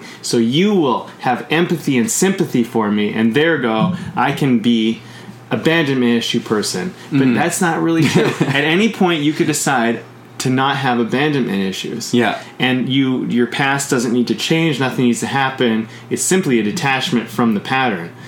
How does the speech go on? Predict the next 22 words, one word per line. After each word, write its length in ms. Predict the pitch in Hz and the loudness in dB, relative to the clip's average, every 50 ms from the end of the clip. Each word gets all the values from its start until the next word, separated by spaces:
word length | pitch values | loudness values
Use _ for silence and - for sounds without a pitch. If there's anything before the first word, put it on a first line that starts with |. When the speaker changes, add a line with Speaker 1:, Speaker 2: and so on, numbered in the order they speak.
| - - - | -6 -2 2
Speaker 2:
Yeah. 180 | 123 117 110 113 | 2 2 2 0
Speaker 1:
So 400 | - - 143 131 127 117 110 - - - - - - - - - - | 0 0 0 2 2 0 0 -4 -8 -16 -18 -18 -20 -20 -20 -10 -4
it's 140 | - - - | -2 0 2
interesting 460 | 226 277 311 269 269 226 - 202 190 170 | 2 2 2 2 0 0 2 2 2 2
you 100 | 160 147 | 2 2
bring 220 | 147 160 160 156 | 2 2 2 2
all 160 | 147 139 131 | 2 2 2
this 200 | 120 120 - - | 2 0 0 0
up 220 | 185 202 160 117 113 | 0 0 0 0 0
because, 460 | 127 123 - 151 135 120 113 113 113 - - - - - - 143 | -2 0 0 0 0 0 0 -4 -6 -8 -12 -14 -14 -12 -8 -4
like, 320 | - 139 135 123 - - - - - - - - | 0 0 0 0 -2 -6 -12 -16 -20 -20 -14 -6
once 280 | - 147 165 196 202 - | -2 0 2 2 2 0
we 120 | 262 233 | 0 -2
practice 420 | 196 - 180 165 175 170 185 156 139 | 0 0 0 0 2 0 -2 -2 -2
a 80 | 139 | -4
story 320 | 120 - - 139 139 147 156 | -4 -2 0 2 2 2 2
long 260 | 156 165 165 165 170 | 2 2 0 0 0
enough, 360 | 175 175 180 190 190 - - - | 0 0 0 -2 -4 -6 -8 -6
the 120 | 127 123 | -4 -2
story 300 | 120 - - 151 151 143 | -2 0 0 0 2 2
becomes 500 | 131 120 113 - - 127 127 131 131 127 | 0 0 -2 -2 -2 -2 0 0 0 0
us. 360 | 151 147 156 160 - - - | 0 -2 -2 -4 -6 -8 -8